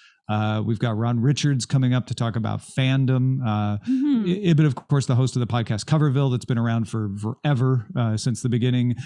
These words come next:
Speaker 1: of podcasting. And he talks about how he pioneered music licensing for podcasting, which I had no idea until we started, uh, talking to him. Ron Richards works for Marvel on the digital side, but we end up talking with Ron more about music fandom, uh, not just about comic fandom.
Speaker 2: Fandom.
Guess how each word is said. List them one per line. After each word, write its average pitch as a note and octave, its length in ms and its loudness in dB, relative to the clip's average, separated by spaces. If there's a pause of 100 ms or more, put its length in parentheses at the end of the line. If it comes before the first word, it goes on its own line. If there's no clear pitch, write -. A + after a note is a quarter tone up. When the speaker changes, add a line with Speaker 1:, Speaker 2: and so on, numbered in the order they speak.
(140)
Speaker 1:
of A#2+ 100 -4
podcasting. C3 540 0
And G#2+ 100 -2
he G3+ 160 2
talks E3+ 300 0
about C3+ 240 -2
how C3 200 0
he F3+ 220 2
pioneered D3+ 920 0
music C#3+ 460 4
licensing C3+ 640 2
for A2+ 140 0
podcasting, A#2+ 580 0
which A2 160 -4
I D#3+ 100 0
had E3 120 0
no D3+ 120 2
idea C#3+ 280 0
until A#2 180 -4
we A#2 100 -2
started, A#2 360 -2 (420)
uh, A#2 140 0
talking C#3 340 0
to A2+ 140 -2
him. A2+ 120 0
Ron B2+ 200 2
Richards C3 360 0
works A#2+ 220 -2
for A2 140 -6
Marvel F3 600 2 (240)
on A2 120 -2
the G#2+ 80 -2
digital E3+ 400 2
side, E3+ 400 0
but D3+ 80 2
we F#3+ 160 0
end C4 120 -2
up A3 120 -2
talking F#3+ 300 2
with C#3+ 120 0
Ron F3+ 300 4
more D#3 200 4
about B2 240 2
music D#3 440 4
fandom, A#3+ 560 0 (360)
uh, B2+ 220 2
not C#3+ 240 2
just F3 220 0
about F3+ 260 0
comic F3+ 320 0
fandom. G3 460 2
Speaker 2:
Fandom. E3+ 140 -12